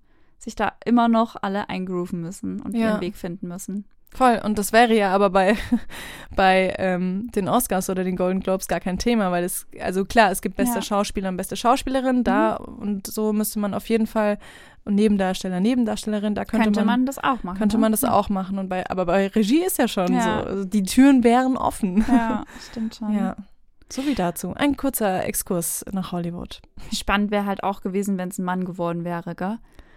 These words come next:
Speaker 2: Boah,
Speaker 1: Der da
Speaker 2: krass.
Speaker 1: gewonnen hätte. <laughs> Der, der Aufschrei, der wäre für uns schon spannend gewesen zum Analysieren. <laughs> Hätten wir Futter gehabt.
Speaker 2: Oh.
Speaker 1: Nee,
Speaker 2: Oh,
Speaker 1: Quatsch.
Speaker 2: ich bin froh, <laughs> dass
Speaker 1: Nee,
Speaker 2: es nicht so
Speaker 1: und
Speaker 2: gekommen
Speaker 1: also
Speaker 2: ist.
Speaker 1: verdient hätten's ja alle gehabt, aber es ist
Speaker 2: Ja.
Speaker 1: ja schön,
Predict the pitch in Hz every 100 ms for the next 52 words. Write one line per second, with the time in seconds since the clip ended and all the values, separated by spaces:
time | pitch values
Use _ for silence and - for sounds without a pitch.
0 | _ - 170 160 196 190 196 185 185 226
1 | 185 220 233 247 220 214 240 247 233 -
2 | - - - 185 226 - 294 302 240 240
3 | 202 - 190 254 - 370 381 415 403 262
4 | 196 196 220 214 196 - 240 226 - 262
5 | 262 - - 240 226 - 247 - 359 -
6 | - 349 - - 311 302 285 269 480 240
7 | 208 208 196 233 349 247 262 254 247 240
8 | 240 - 233 220 190 185 - 233 208 -
9 | 202 - 175 - - 277 226 269 254 247
10 | 269 269 208 202 190 196 190 190 202 196
11 | 196 202 196 190 226 233 190 196 160 -
12 | 190 185 185 190 180 - 180 190 202 180
13 | 190 - 190 185 196